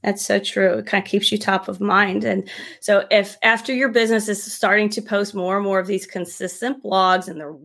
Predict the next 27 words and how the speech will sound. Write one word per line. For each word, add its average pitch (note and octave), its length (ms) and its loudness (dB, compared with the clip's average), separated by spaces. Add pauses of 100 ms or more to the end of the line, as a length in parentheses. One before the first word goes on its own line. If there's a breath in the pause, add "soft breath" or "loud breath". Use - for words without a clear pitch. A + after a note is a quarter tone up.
(160)
well D#3+ 320 -2
written A#3 400 0
and D#3+ 180 -4
they're A3+ 140 2
helpful A3+ 680 2
and F3+ 100 0
they're E3+ 100 0
all G3 260 0
of B3 140 -2
those B3 280 0
things, G3+ 480 0 (340 loud breath)
you're A3 160 -2
gonna C4 160 4
start B3 260 0
to A3+ 100 -8
see C4 260 -4
a A3 40 2
gradual G3 840 2
increase A3+ 580 -2
in G3 140 -2
your F#3+ 140 -2
website F#3 520 -2
S F#3 260 -2
E F#3+ 120 2
O, F3+ 160 4 (760 loud breath)
along G3 380 4
with G3+ 120 -2